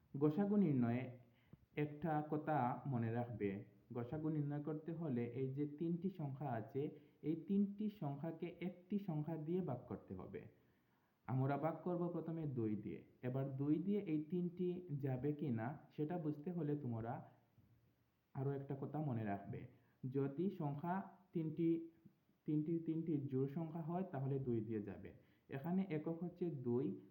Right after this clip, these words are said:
যার কারণে এই সংখ্যা জোড় সংখ্যা। এখানে একক হচ্ছে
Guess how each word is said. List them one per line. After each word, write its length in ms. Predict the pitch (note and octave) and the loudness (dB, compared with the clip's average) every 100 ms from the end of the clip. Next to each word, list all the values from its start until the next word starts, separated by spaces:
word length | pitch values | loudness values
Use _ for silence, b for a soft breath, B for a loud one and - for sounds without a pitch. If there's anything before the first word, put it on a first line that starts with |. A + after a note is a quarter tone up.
| - | -10
যার 240 | B2+ B2 B2 | -2 -2 0
কারণে 300 | D3+ D3 D3 | 0 2 4
এই 100 | D3 | 2
সংখ্যা 520 | D3 C3+ F3 F#3+ C#3+ | 0 -2 0 0 2
জোড় 180 | C3 A#2 | 2 0
সংখ্যা। 480 | - G2 G2+ - - b b - | -2 -6 -6 -8 -14 b b -8
এখানে 340 | C#3 F3+ F#3 | -4 0 0
একক 280 | E3+ E3+ F3 | -2 -4 -6
হচ্ছে 220 | F3+ F#3+ | -4 -4